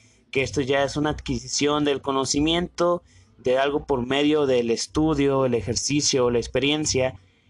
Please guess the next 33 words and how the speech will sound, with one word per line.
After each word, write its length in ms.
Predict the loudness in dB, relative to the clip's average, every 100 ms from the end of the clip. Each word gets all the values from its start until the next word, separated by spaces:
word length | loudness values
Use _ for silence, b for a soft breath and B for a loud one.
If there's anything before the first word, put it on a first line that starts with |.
| -6
y 140 | -4
pues 200 | -2 0
esto 360 | 0 0 0 0
es 100 | 0
de 60 |
otra 220 | 0 0 0
manera 400 | 0 2 0 2
en 100 | 0
la 100 | -2
que 140 | -2
se 140 | -2
va 120 | -2 -2
aprendiendo, 840 | -2 -2 -2 -2 0 2 0 -2 b b b
que 260 | -2 0 0
es 80 | 0
ya 200 | 0 0
empírico 800 | -2 0 0 0 -2 -2 -2 -2
por 120 | -2
las 180 | -2 0
vivencias 800 | 0 0 0 -2 0 0 0 -2
y 160 | -2
que 320 | -2 0 2 2
es 280 | -2 -8 _ b b b -6
como 280 | -2 0
que 80 | 0
buscado 440 | -2 -2 0 -2 0
por 120 | -2
la 120 | -2
persona, 500 | -4 -2 0 0 0
pero 200 | 0 0
no 240 | 0 0
en 160 | 0 -2
esta 720 | -4 -6 -12 -4 -2 0 -2